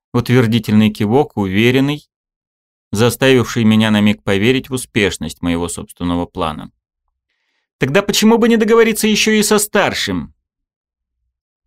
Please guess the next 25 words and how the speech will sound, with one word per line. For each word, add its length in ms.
«Это 160
слишком 420
большой 400
риск. 280
Младшего 440
мы 140
знаем 300
уже 160
несколько 460
лет, 320
и 40
он 120
показал 440
себя 260
порядочным». 760
Владимир 460
помолчал. 720
«Да, 180
его 180
прошлое 480
неразрывно 640
связано 460
со 160
старшим 440
братом, 540